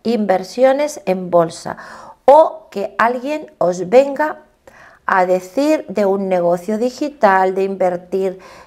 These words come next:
en tal negocio, de invertir en una formación, de invertir en esto. Mucho cuidado porque va a ser un fraude, es un engaño, es una estafa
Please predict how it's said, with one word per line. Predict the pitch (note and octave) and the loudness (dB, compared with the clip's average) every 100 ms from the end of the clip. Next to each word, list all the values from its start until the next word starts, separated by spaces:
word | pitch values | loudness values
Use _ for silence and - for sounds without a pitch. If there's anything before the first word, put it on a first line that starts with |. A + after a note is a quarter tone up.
| - | -4
en | G#3 G3 F#3+ | -2 -2 -4
tal | F#3+ F#3 F#3 | 0 0 0
negocio, | G#3 C4+ B3+ G#3 - A3 A3 A3 - - | 0 4 4 4 0 -2 -2 -2 -14 -20
de | - G3 G3 F#3+ F#3+ F#3+ F#3+ F#3 A3+ | -4 -2 2 2 2 0 0 -2 -4
invertir | G3+ F#3+ F#3+ - F#3+ | 0 0 -2 -2 0
en | F#3 F3+ | 0 -4
una | F#3+ G3 | -6 -8
formación, | - A#3 B3+ C#4+ C#4 - A3 G#3 G3+ | -2 0 0 -2 -6 -4 0 2 0
de | G3 | -2
invertir | G3 G3 F#3+ - G3+ G3 | -2 -2 -4 -2 -2 -2
en | F#3 | -2
esto. | F3+ F3+ F3+ - | -4 -2 -4 -2
Mucho | A3 C#4 F4 F#4 F#4 F4+ F4+ | -4 2 2 2 0 -2 0
cuidado | G#3+ G#3 A3 B3 D#4 D#4+ - - - _ | -2 4 4 6 2 -2 -20 -20 -20 _
porque | G3+ G3+ G3 G3+ | -2 -2 0 0
va | A3+ | 0
a | |
ser | A#3 C#4+ D4 | 0 -2 0
un | C4+ | -2
fraude, | A3 - F#3+ E3+ E3 D#3+ - | -6 -4 0 2 0 -6 -6
es | A3+ A3+ | -6 -6
un | C#4+ C4+ | -6 -6
engaño, | G3+ F#3 F3+ E3+ D#3+ - | -4 0 0 0 -6 -8
es | A3+ A3+ C#4+ | -8 -8 -8
una | C4+ | -6
estafa | G3 - - F3+ - - | -6 -8 -4 -4 -4 -12